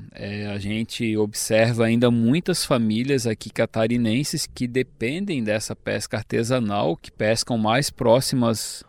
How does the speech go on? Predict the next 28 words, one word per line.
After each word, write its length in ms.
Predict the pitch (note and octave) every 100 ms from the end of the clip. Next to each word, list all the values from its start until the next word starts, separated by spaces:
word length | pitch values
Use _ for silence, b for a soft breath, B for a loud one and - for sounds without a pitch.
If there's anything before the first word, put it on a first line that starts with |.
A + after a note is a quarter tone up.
| -
do 200 | A2+ A2
litoral, 840 | A2 - C3+ B2 A#2 A2 C3+ E3 -
e 160 | - A#2
essa 280 | A2+ A#2 -
proposta 840 | B2+ C3 B2+ - A#2 B2+ - -
aí, 200 | B2 A#2
ela 320 | A#2 B2 C3 B2+
vem 300 | A2+ A#2+ C3
pra 180 | C#3
facilitar 1120 | C3 - B2+ - C#3+ C#3 - - A2 A#2+ C#3+ -
e 140 | - A#2
incentivar 880 | D3 - D#3 - D#3 C#3 C3 C3+
essa 260 | C#3 - C3
economia, 680 | C3 C#3 C3 B2 A#2 B2+ C#3
já 240 | B2 A#2+
que 380 | A2+ B2 A#2+ A#2
Santa 340 | - A#2 A2
Catarina 560 | G#2+ A2 - A2 A2 A#2
desponta 500 | A#2 - A2+ A2 A#2
aí 100 | A2
no 100 | A2
cenário 720 | - A2+ A2 G#2 G#2 G#2+ G#2+ -
nacional 640 | A2 G#2 - A#2 G#2+ G#2
como 260 | A2 A#2 A#2
um 80 | A2
dos 380 | A2+ A2 - -
maiores 560 | A2 G#2 G#2 A2 A2+
produtores 1120 | - A#2 A2 A2 - A2 G#2+ A2 A2 A2 -